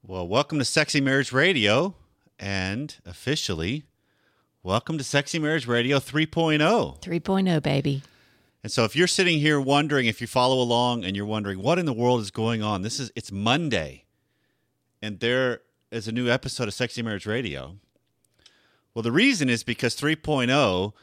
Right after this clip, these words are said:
Speaker 1: has lots of incredible things in store.
Speaker 2: Yeah, we're changing things up a little.
Speaker 1: And it should be just tons and tons of great new content, great new, uh, mediums that this content's gonna come through it. But first off, we wanna give you a quick history lesson.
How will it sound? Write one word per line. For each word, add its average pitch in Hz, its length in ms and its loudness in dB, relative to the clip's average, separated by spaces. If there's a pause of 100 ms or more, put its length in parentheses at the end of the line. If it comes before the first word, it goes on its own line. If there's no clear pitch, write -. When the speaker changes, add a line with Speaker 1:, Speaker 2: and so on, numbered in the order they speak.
(640)
Speaker 1:
has 120 380 -2
lots 147 480 0
of 110 140 -4
incredible 104 500 -2
things 98 380 -4
in 92 100 -6
store. 76 560 -6
Speaker 2:
Yeah, 180 220 0
we're 170 140 -2
changing 190 360 -4
things 226 240 -2
up - 160 -2
a 139 40 -6
little. - 200 -12 (140)
Speaker 1:
And 101 160 -6
it - 100 -6
should 175 460 -2
be 98 500 0 (640)
just - 320 -10
tons 165 560 -2
and 110 200 -8
tons 101 440 -6
of 90 480 -10 (340)
great 147 420 0
new 117 200 -2
content, 90 1000 -8 (520)
great 127 380 0
new, 113 540 -2
uh, 87 340 -4
mediums 98 840 -2
that 87 160 -16
this 98 200 -6
content's 95 500 -4
gonna 90 200 -8
come 90 220 -8
through 87 260 -6
it. 85 120 -8
But 92 140 -8
first 185 280 0
off, 151 140 0
we 147 60 -4
wanna 143 160 -2
give 127 180 0
you 120 60 0
a 110 40 -2
quick - 220 -4
history 104 300 -4
lesson. 73 300 -8